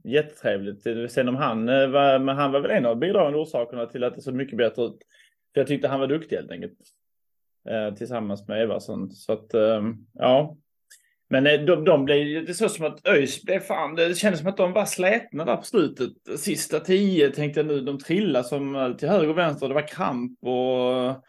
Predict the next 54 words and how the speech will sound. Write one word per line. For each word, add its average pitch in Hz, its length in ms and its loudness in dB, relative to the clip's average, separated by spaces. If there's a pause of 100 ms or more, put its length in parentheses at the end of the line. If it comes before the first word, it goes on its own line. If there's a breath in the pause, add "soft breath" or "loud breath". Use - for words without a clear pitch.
(640 soft breath)
så - 260 -8
jäkla 151 280 0
mycket 151 240 -4
mer 143 100 0
fotboll 143 380 -2
har 127 60 0
de 127 180 0
inte 127 120 -6
spelat 90 480 -4
än 104 80 -10
vad 110 100 -4
vi 101 140 -2
har. 71 220 -4
Så - 100 -14
att - 80 -18
det 107 60 -6
var 113 120 0
väl 117 100 0
lite 113 240 0
så, 110 440 4
eh, 120 80 0
reportern, 117 460 0
han 127 100 -2
var 135 80 0
så 143 100 -4
här: 170 200 2
"Ja, 165 60 2
det 165 60 0
är 160 40 0
så 156 160 -6
tufft 156 320 -4
ut 156 140 -2
för 151 160 4
öis, 131 160 0
men 143 80 -4
de 143 100 2
har 156 140 2
ju 151 60 4
också 151 140 -6
spelat 147 420 -2
mycket 151 320 -12
fotboll, 156 520 -6
liksom." - 200 -12
Ja, 76 260 0
jo. 117 400 -2 (380)
<laughs> - 800 -14
Ja, - 100 -12
vad 69 140 -12
fan - 260 -8
vi 69 80 -4
har - 220 -8
gjort. - 180 -10 (880)
Men 127 120 0
visst, 151 260 -2